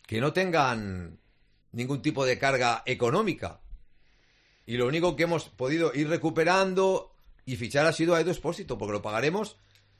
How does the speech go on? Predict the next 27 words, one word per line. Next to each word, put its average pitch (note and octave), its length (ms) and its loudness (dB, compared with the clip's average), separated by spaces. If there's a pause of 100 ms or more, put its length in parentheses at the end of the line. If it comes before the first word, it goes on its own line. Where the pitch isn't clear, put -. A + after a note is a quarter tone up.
(120)
cuatro E3 280 2
millones E3 440 2
y D3 40 -4
pico, F#3+ 440 0
en B2 80 -2
cinco D#3 380 2
años F#3+ 300 2
te A#2+ 100 -4
sale C#3 260 0
una D3+ 160 -2
amortización D3+ 800 -2 (680)
de, A2+ 680 -2 (220)
bueno, C#3 280 -8
pues A2+ 140 -4
novecientos A2+ 560 -4
mil E3 160 -2
euros C3 240 -2
al F#2+ 100 -4
año. C3+ 320 -8 (1000)
Que A#2+ 100 -2
comparada B2 600 2
con A2+ 360 -2
la A2 600 -4 (100)
amortización A2 720 -6
de D3 80 0
otros C3+ 160 -2
jugadores, F3 720 2